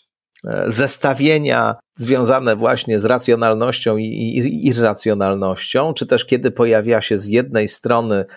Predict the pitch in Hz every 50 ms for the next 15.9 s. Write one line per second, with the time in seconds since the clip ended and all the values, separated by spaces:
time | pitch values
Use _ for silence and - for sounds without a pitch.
0 | - _ _ - - - - - - - 123 123 127 110 95 92 87 85 85 -
1 | _ _ _ _ _ - - 117 113 107 131 131 127 - - 113 - 98 - -
2 | - 107 98 - - 104 104 104 104 104 104 104 101 95 95 - 139 - - 117
3 | - - - - 127 127 123 117 110 104 101 - - 107 101 101 101 95 95 104
4 | 104 98 - - - 95 90 92 - - - - 95 104 113 107 113 107 107 110
5 | 104 113 123 131 123 120 110 98 104 110 98 104 98 92 110 110 107 104 98 92
6 | 90 - - - - - _ _ _ _ _ _ - - - - 120 120 110 110
7 | 123 120 107 104 98 - - - - 147 - 175 165 - 143 135 117 123 117 113
8 | 127 147 147 147 143 139 - - 123 - - 127 127 135 131 - - 123 113 113
9 | 117 117 - _ _ - - - _ _ _ - 120 110 104 - - - 120 113
10 | 113 113 110 113 104 104 110 107 - - 117 113 117 113 107 98 107 110 107 113
11 | 113 107 101 117 101 98 98 98 98 98 - 120 113 104 95 107 107 98 104 104
12 | - - 110 107 - - - _ _ _ _ _ _ _ _ - - - - -
13 | 113 110 110 104 107 104 104 104 104 - _ _ _ _ _ _ _ - 110 107
14 | 107 110 110 123 120 120 120 117 117 117 120 120 117 117 113 - 117 110 101 110
15 | 98 - 113 101 104 98 98 - - - 101 110 131 - 156 - -